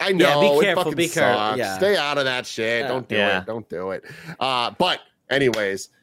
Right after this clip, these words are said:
Speaker 1: uh, we'll be back next week with more Game of Thrones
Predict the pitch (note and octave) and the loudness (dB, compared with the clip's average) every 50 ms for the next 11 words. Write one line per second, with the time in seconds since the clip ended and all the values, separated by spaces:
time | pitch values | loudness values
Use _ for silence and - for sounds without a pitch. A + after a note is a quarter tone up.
0 | _ _ - A2+ A#2 A2 G#2+ G#2 G#2 G#2+ A#2+ D3 C#3+ D3 C3 C#3 C3 B2 B2 - | _ _ -4 -2 -2 0 0 0 0 0 0 0 0 0 0 0 0 0 -2 -4
1 | - A#2+ B2+ B2+ - - A2+ A#2 A2+ G#2 - G#2+ - A2+ A2+ A#2 A#2 A#2 A2+ F#2 | -2 0 0 0 -2 -6 -8 -8 -8 -8 -8 -10 -6 -2 0 2 2 2 2 0
2 | A2+ A2 G#2+ G#2+ G#2 - G#2+ A2+ A2+ A2+ A2+ A2 G#2+ G2+ - | -2 -2 -2 -4 -4 -4 -2 2 2 4 4 2 0 -2 -8